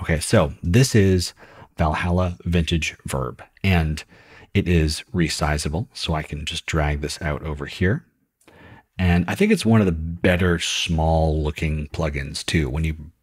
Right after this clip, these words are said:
bring this thing all the way down, it does look very kind of nice and compact, but we're gonna bring it out a little bit for folks at home watching this on their telephones for some reason.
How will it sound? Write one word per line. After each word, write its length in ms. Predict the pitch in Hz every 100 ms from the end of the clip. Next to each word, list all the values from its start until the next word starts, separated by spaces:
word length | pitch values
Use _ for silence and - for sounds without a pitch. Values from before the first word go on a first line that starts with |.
| _ -
bring 220 | 95 98
this 140 | 101 -
thing 200 | 92 85
all 100 | 82
the 80 |
way 160 | 78 76
down, 280 | 73 73 85
it 140 | 80
does 300 | 85 78 76
look 220 | 76 76
very 280 | - 73 73
kind 240 | - - 71
of 180 | 71
nice 300 | - 78 71
and 120 | 76 71
compact, 520 | 71 73 - - -
but 120 | -
we're 80 | 110
gonna 160 | 98
bring 160 | 95 92
it 100 | 80
out 160 | 78 -
a 40 |
little 280 | 78 85 80
bit 160 | 71
for 140 | - -
folks 320 | - 76 -
at 60 | -
home 220 | 80 76
watching 300 | 73 - 73
this 180 | 73 -
on 80 |
their 120 | 73 73
telephones 680 | - 85 80 65 62 -
for 140 | - 76
some 260 | - 58
reason. 340 | 60 62 82